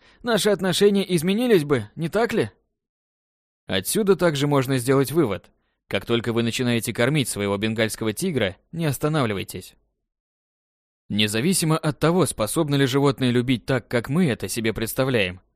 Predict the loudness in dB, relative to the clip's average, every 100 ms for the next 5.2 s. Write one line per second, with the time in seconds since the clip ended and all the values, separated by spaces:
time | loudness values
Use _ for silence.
0 | _ _ -4 0 2 2 0 -4 0 0
1 | 0 -2 -2 -4 -2 -2 -2 -4 -10 _
2 | _ _ _ -4 0 2 2 0 -2 0
3 | 0 0 -2 -2 0 2 2 2 0 -2
4 | -4 -6 -2 -2 -2 -2 0 0 0 -2
5 | -2 -4